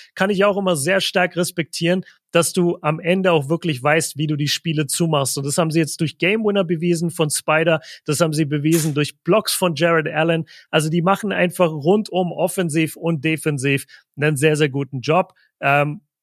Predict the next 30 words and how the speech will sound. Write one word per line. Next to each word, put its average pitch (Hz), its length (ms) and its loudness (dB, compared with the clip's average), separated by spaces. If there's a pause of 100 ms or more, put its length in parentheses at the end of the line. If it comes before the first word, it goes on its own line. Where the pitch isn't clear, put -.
(240)
Isaac 170 280 2
Okoro 190 460 0
ist 175 120 -2
ein 175 80 -2
Spieler, 196 500 0
den 160 240 -4
man 175 120 0
wahrscheinlich 165 380 -2
nicht 170 220 -4
so 160 160 -2
häufig 160 320 -2
erwähnt, 160 460 0 (280)
den 160 120 2
man 165 120 0
aber 160 140 2
erwähnen 156 420 0
muss 185 260 0
einfach 170 360 -2
für 165 180 -2
seine 156 320 2
herausragende 151 840 0
Defense 165 480 -2
immer 156 140 2
gegen 147 200 -2
den 143 160 0
besten 160 320 0
Spieler 165 400 0
des 143 160 -2
gegnerischen 147 560 -2
Teams. 196 380 0